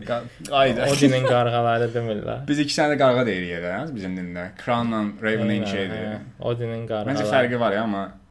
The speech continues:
Speaker 2: biri dişi, biri erkək adlı bəlkə.
Speaker 1: Ha.
Speaker 2: Ola bilər.
Speaker 1: Okey, onda Ce-,
Speaker 2: Uydururam, ailə,
Speaker 1: birinci,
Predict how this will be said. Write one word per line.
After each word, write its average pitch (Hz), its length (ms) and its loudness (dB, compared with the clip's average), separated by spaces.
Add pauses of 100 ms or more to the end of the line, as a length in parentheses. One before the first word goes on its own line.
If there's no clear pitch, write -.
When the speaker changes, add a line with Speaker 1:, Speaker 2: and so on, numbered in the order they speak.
(100)
Speaker 2:
biri 120 180 -8
dişi, 123 280 -10
biri 117 100 -4
erkək 110 420 -4
adlı 113 320 -8
bəlkə. 104 480 -6
Speaker 1:
Ha. 101 200 -4 (340)
Speaker 2:
Ola 107 240 -10
bilər. 110 300 -10 (180)
Speaker 1:
Okey, 95 360 -6
onda 110 340 0
Ce-, 107 120 -2
Speaker 2:
Uydururam, 113 540 0
ailə, 98 160 -2
Speaker 1:
birinci, 120 400 4